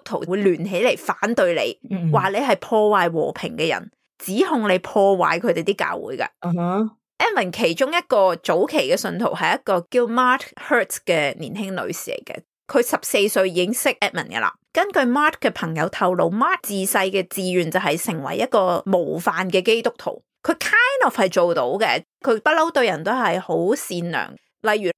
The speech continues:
Speaker 1: 若果有人病咗，Mark 會主動去嗰個人屋企照顧個病人，順便幫佢手照顧下啲小朋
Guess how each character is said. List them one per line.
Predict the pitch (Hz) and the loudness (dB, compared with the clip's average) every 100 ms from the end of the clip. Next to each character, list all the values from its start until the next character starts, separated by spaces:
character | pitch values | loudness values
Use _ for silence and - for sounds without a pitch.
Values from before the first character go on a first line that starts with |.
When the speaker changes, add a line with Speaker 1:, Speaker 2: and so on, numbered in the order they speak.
| 339 | 2
Speaker 1:
若 | 269 | 0
果 | - 233 | 2 2
有 | 302 220 | 4 2
人 | 139 - | 0 0
病 | 165 156 175 | 0 0 -2
咗， | 156 131 202 | 0 0 0
Mark | 233 285 285 - | 2 0 -2 -2
會 | 170 | -2
主 | 180 - 160 202 | 0 -4 -2 0
動 | 202 | -2
去 | 190 | 0
嗰 | 175 | 0
個 | 175 196 | 2 4
人 | 190 185 | 4 0
屋 | - | -2
企 | - 156 | -2 -2
照 | - 190 | 2 2
顧 | 175 165 165 | 2 2 0
個 | 170 | 0
病 | 160 135 | 0 0
人， | 117 82 - | -2 -8 -8
順 | - 196 180 | -2 -2 -2
便 | 180 175 247 | -2 -2 -2
幫 | - 302 | 0 0
佢 | 285 196 | 2 0
手 | - 151 | 0 -2
照 | 190 - | -2 0
顧 | 175 170 165 - | 0 -2 -4 -2
下 | 139 | -2
啲 | 131 | -4
小 | - 156 | -6 -6
朋 | - | -6